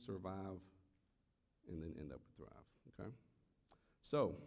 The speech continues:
let me ask you this. We're gonna start with ordinary. And if someone were to come up to you and say, "Hey, I just wanted you to know something.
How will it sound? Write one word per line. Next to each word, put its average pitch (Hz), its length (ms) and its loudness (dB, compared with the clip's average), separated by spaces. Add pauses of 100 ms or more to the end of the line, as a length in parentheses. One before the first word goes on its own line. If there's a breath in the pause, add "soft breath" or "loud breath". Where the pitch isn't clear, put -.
(300 loud breath)
let 113 100 4
me 123 100 8
ask 120 160 6
you 113 60 2
this. 98 300 2 (1700 loud breath)
We're 104 100 4
gonna 101 100 2
start 113 200 2
with 160 140 2
ordinary. 101 420 4 (1800 loud breath)
And 104 120 6
if 101 100 0
someone 160 340 2
were 135 100 4
to 120 60 0
come 123 200 2
up 123 140 2
to 120 100 0
you 113 80 6
and 101 100 4
say, 98 160 -2 (100)
"Hey, 120 200 2 (1300)
I 147 80 -10
just 208 200 -4
wanted 139 220 2
you 123 60 4
to 104 80 4
know 95 180 2
something. - 360 -10